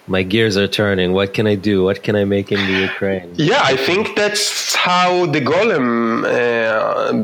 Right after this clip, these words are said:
Speaker 2: became. I think they, uh, they had an opportunity to shoot in Ukraine, and they kinda tailored the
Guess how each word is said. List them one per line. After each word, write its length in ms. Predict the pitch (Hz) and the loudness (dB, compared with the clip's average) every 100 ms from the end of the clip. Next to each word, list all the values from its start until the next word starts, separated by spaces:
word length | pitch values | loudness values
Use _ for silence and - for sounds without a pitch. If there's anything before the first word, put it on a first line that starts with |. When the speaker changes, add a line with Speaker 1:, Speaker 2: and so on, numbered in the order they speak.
| 123 | -2
Speaker 2:
became. 280 | 117 135 120 117 | -2 0 0 2
I 140 | 120 | 0
think 480 | - 147 170 180 - | 0 0 0 0 -2
they, 360 | 147 160 143 143 | 0 2 2 2
uh, 520 | 135 127 123 120 - | 2 2 2 0 0
they 140 | 117 | 0
had 240 | - 135 135 | 2 2 2
an 140 | 127 | 0
opportunity 640 | 120 120 117 123 131 131 117 | 0 -2 0 0 0 -2 0
to 100 | 110 | 0
shoot 400 | - 127 139 135 | 0 0 0 0
in 100 | 127 | 0
Ukraine, 480 | 123 117 127 156 151 | 0 0 0 2 2
and 320 | 131 127 123 | 0 0 2
they 200 | 117 113 | 2 0
kinda 460 | 110 - 120 139 135 | -2 -2 0 0 -2
tailored 580 | - 127 139 147 135 | -2 0 2 2 0
the 80 | 113 | 0